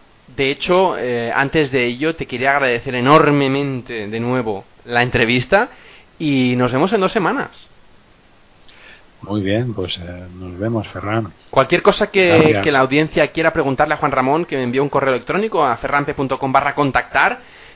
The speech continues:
Speaker 1: y, y nada, eh, insisto,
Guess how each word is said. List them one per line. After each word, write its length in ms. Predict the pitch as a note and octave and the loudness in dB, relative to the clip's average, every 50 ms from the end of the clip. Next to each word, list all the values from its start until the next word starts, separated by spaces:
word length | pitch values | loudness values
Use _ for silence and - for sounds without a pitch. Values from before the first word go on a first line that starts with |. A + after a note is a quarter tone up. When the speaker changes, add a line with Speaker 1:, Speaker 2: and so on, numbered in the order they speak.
| _ _ - | _ _ -10
Speaker 1:
y, 580 | - C#3+ C3 B2 A#2+ A#2 A2+ A2+ A2+ A2+ A2 - | -8 -6 -4 -4 -4 -6 -6 -6 -6 -8 -8 -8
y 80 | - B2+ | -8 -6
nada, 500 | A#2 B2 B2+ B2 A#2 G2+ G2+ - - - - | -4 -4 -2 -2 -4 -6 -6 -12 -20 -16 -10
eh, 560 | A2+ A#2+ A#2 A2+ A2 G#2+ G#2 G2+ - - - - - | -8 -6 -4 -4 -4 -4 -6 -6 -10 -14 -16 -18 -16
insisto, 600 | - A2+ B2 - C#3 B2+ - - D3+ D#3 D#3 - | -14 -14 -12 -10 -10 -6 0 2 2 2 2 0